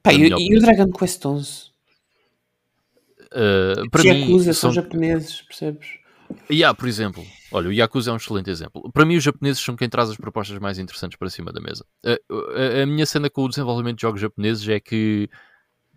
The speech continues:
Speaker 2: parece que às vezes o Japão se foca tanto naquilo que o Japão gosta que acaba por se perder, eh, os, as grandes propostas e as interessantes propostas num mar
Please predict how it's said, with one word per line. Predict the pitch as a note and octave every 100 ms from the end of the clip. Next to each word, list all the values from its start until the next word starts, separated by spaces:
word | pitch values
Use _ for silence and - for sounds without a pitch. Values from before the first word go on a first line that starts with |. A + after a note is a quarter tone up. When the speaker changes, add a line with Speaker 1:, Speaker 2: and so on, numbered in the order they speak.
| _ _ _
Speaker 2:
parece | A#2+ C#3+
que | -
às | C3+
vezes | C#3+ B2
o | C#3 C3+
Japão | B2 C3 A#2+ A2+
se | - -
foca | B2+ A#2 B2
tanto | - B2 G2 - - _
naquilo | A2+ A2+ - B2
que | - -
o | A#2 A2+ G#2+ G#2 G#2 G2+ - _ _ -
Japão | G2+ A2 - A#2+ A2
gosta | G#2+ B2 - G#3 - _ _ _ _ _ _ _
que | B2+
acaba | - A2+
por | A2 A#2+
se | - -
perder, | - A2 G#2+ G#2+ F#2+ - _ -
eh, | F2+ F2 F2 E2+ E2
os, | - G#2 F#2+ F#2+ - -
as | G2
grandes | G2 A#2 A#2
propostas | - A2 A#2 A2 G2+
e | G#2
as | G2+
interessantes | G#2+ - G#2
propostas | - - G2+ G2+ B2+ B2+ - - - - - _
num | G#2+ A2 G#2+ G#2
mar | G2+ F#2+ F#2 F2+ E2+